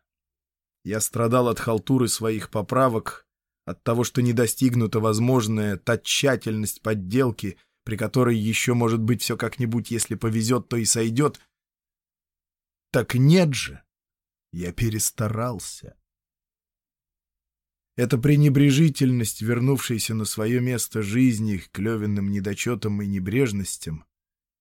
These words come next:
очень задела его. Меньше всего ожидал он такого оборота. Сама жизнь была столь небрежна, что Лёвины заусенчики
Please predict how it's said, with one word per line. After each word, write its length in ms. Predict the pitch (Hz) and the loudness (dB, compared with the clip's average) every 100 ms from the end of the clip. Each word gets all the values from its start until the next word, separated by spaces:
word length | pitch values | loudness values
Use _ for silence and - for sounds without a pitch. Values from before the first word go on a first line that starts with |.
| _ - | _ -2
очень 460 | 147 143 - 127 113 | -2 0 -2 -2 -2
задела 560 | 90 101 87 98 85 | -2 -4 -4 -4 -4
его. 420 | 82 80 78 71 - _ _ _ _ _ _ _ _ _ _ _ _ _ _ _ | -4 -6 -8 -12 -16 _ _ _ _ _ _ _ _ _ _ _ _ _ _ _
Меньше 300 | 131 147 120 | 2 2 4
всего 560 | 120 - 139 143 139 101 95 | 2 4 4 6 4 2 -4
ожидал 460 | 98 113 113 110 | -6 -2 0 2
он 160 | 110 101 | 0 0
такого 520 | 110 - 107 95 101 | -4 -2 -2 0 -4
оборота. 640 | 92 101 101 92 - 78 - _ _ _ _ _ _ _ _ _ _ _ _ | -2 -2 -4 -6 -8 -12 -12 _ _ _ _ _ _ _ _ _ _ _ _
Сама 360 | - 123 135 143 | -4 0 4 4
жизнь 400 | 127 147 135 127 | 6 6 6 4
была 260 | 120 123 | 4 2
столь 400 | 117 - 151 156 | 0 -2 0 2
небрежна, 680 | 131 117 107 110 107 85 90 | 2 0 0 0 0 -2 -6
что 220 | 85 - | -8 -4
Лёвины 400 | 107 135 120 113 | 0 0 0 -2
заусенчики 960 | 107 110 120 - 139 135 - 92 - 82 | -2 -4 -2 0 0 0 -2 -4 -8 -14